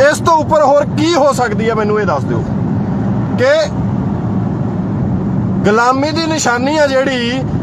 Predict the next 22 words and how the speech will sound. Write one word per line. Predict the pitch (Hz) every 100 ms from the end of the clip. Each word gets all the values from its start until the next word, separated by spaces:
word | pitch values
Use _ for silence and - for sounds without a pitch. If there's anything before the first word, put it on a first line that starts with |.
| -
ਕਿ | 294 302
ਆਪਾਂ | 269 220 - 320 294
ਆਪਣੇ | 269 311 320 302
ਦੇਸ਼ | 240 254 285
ਦੇ | 330 330
ਵਿੱਚ | 269 247 269 233 147 - - - - - - - - - - - - -
ਕੋਰਟ | 240 262 330 330
ਦੇ | 339
ਵਿੱਚ, | 285 262 302 294 311 294 254 - - - - - - - - -
ਕੋਰਟ | 220 269 302
ਨੇ | 302 302
ਜਵਾਬ | 214 220 226 277 302
ਮੰਗਿਆ | 285 247 262 269 285 285 - - - 190
ਹਰਿਆਣਾ | 233 254 285 294
ਸਰਕਾਰ | 285 - 262 262
ਤੋਂ | - 262 277 302 285 - -
ਕਿ | 269 277
ਤੁਸੀਂ | 277 294
ਕਿਉਂ | 254 269 302
ਰੋਕ | 311 277 262
ਰਹੇ | 269 277
ਹੋ, | 277 302